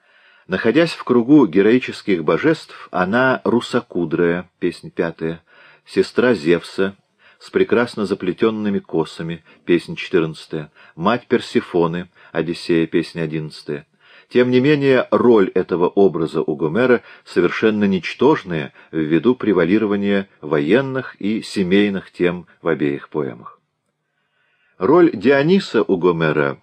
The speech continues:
тоже самая ничтожная. Да это и не могло быть иначе. Это божество со своим диким оргиазмом, со своими буйными и безумными вакханками,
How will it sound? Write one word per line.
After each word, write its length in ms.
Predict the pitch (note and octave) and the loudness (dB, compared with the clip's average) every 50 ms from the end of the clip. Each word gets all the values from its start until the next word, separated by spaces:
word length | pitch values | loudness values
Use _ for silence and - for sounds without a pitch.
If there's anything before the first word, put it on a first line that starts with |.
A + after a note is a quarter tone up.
| _ _ - | _ _ 2
тоже 360 | C3+ C#3 B2 A2 G#2+ A2+ G#2+ | 4 6 6 4 4 -2 -8
самая 480 | - - A2+ G#2+ G2 F#2 F#2 F#2 F2+ | -4 -2 0 0 0 0 0 0 0
ничтожная. 880 | F2 F#2+ G2 - - - - F#2+ E2+ D#2 - D2+ D2+ D2 D2 C#2 C2+ _ _ _ _ _ _ _ _ _ _ _ _ _ _ _ _ _ | -2 -2 -6 -6 -8 -2 0 0 0 0 -2 -8 -10 -10 -10 -10 -14 _ _ _ _ _ _ _ _ _ _ _ _ _ _ _ _ _
Да 120 | E2 F#2 | 0 0
это 180 | A2 B2+ - D3+ | 0 2 4 4
и 80 | D3 D3 | 4 4
не 80 | D3 C#3 | 4 2
могло 340 | C#3 B2+ G#2 G#2+ A#2 B2+ | 0 0 2 4 2 2
быть 220 | A#2+ C3+ B2+ - C#3+ | 2 0 -4 -4 -8
иначе. 500 | B2+ G2+ E2+ F2+ F#2+ - - - - - _ _ _ _ _ _ _ _ _ _ _ _ _ _ - | -6 -4 -4 -6 -6 -8 -12 -16 -18 -20 _ _ _ _ _ _ _ _ _ _ _ _ _ _ -2
Это 240 | - C3+ C#3+ - C#3 | -2 -2 2 2 0
божество 720 | B2+ C3 A2 A2+ A#2 - - - - G2 A#2 B2+ C3 - - - - - _ _ _ _ _ _ _ | 2 0 -2 -2 -6 -12 -12 -8 0 4 4 4 4 2 -6 -20 -20 -20 _ _ _ _ _ _ _
со 120 | - A2 | -6 -6
своим 380 | G2+ - G#2 G#2+ G#2+ A2 A2 F#2 | -6 -2 0 2 2 2 0 0
диким 420 | E2+ A#2 A#2+ - - A#2 G#2+ G2+ _ _ _ _ _ _ | -2 -2 -2 0 -2 -4 -4 -4 _ _ _ _ _ _
оргиазмом, 920 | - F#2+ G2 F#2+ D#2+ D2+ E2+ F2 E2 D#2+ E2+ E2+ - F#2 G2 G2 G2+ G2 _ _ _ _ _ _ _ _ _ _ | -4 -2 -2 -2 -2 0 0 2 2 2 0 -2 -4 -8 -8 -8 -8 -10 _ _ _ _ _ _ _ _ _ _
со 140 | - G#2+ | -8 -8
своими 340 | F#2+ - - A2 A2 A2 A2+ | -8 0 2 2 2 4 2
буйными 640 | G#2+ F2 E2 B2 C3+ C3+ A#2+ A2 G2 F#2 F2+ E2+ E2 | 0 2 4 4 4 4 4 2 0 0 0 -2 -2
и 180 | - G2 G2 | -2 -4 -4
безумными 680 | E2+ F2+ G2+ F#2 - B2 A#2 A2 G2 F2+ F2 E2 D2 - _ _ _ | 0 2 0 2 2 0 0 0 -2 -2 -2 -4 -4 -6 _ _ _
вакханками, 960 | D#2 D#2+ F#2+ F#2 - - - - F2+ E2+ F2 E2+ _ - F#2+ F#2+ G2 G2 - | -4 -4 -4 -4 -4 -10 -4 -2 -2 -2 -2 -6 _ -6 -6 -6 -6 -8 -10